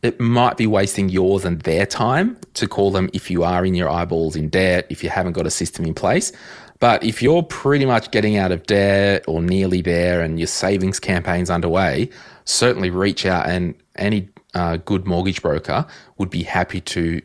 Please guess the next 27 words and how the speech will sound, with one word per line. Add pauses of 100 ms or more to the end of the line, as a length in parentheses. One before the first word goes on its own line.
chat
with
you,
because (420)
if
they
can
help
you
get
them, (120)
get
you
on
the
right
track, (240)
you
might
become
a
client
of
theirs
one
day.
So,